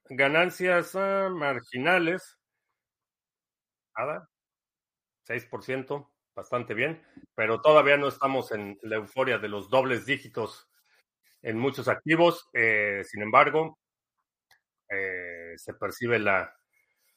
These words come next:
diría, el optimismo prudente todavía. Estamos en esa fase. Y, pues, bueno, ya, eh, quedan pocos días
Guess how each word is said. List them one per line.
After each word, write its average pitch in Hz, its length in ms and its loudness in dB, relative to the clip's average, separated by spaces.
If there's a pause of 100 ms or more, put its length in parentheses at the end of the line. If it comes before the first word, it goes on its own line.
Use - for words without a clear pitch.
(580)
diría, 135 760 8
el 123 260 2
optimismo 165 1200 6
prudente 147 540 4
todavía. 110 500 0 (220)
Estamos 110 460 -6
en 104 100 -8
esa 101 180 -10
fase. 101 340 -6 (440)
Y, 98 640 -8
pues, 92 180 -12
bueno, 180 260 0 (100)
ya, 127 220 0 (100)
eh, 95 280 -8 (180)
quedan 120 380 0
pocos 139 340 0
días 139 480 4